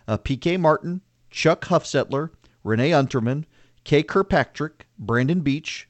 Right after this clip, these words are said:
Matt Brass, and John Albers. Probably, R-, R-, Renee Unterman is, is fairly liberal socially on these issues.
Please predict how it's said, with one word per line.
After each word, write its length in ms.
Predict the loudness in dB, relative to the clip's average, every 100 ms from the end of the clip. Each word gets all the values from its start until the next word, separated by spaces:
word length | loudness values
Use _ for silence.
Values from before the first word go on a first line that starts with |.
| -6
Matt 320 | -2 -2 -2
Brass, 540 | 2 2 2 -2 -10 -20 _ _ -2
and 180 | -2 2
John 240 | 2 4
Albers. 600 | 2 0 -6 -10 -14 -16 _ _ _ _ _ _ _ _ _ _ _ _ _ _ _ _ _ _ _ _ _
Probably, 600 | 2 6 6 4 2 4
R-, 60 | 4
R-, 220 | 2 2
Renee 320 | 2 4 4
Unterman 320 | 2 2 2
is, 160 | 0 -2
is 160 | -4
fairly 320 | 0 0 2 0
liberal 460 | -2 0 -2 -2
socially 460 | -4 -2 -2 -2 -2
on 120 | -4
these 180 | -4 -6
issues. 520 | -8 -10 -16 -16 -20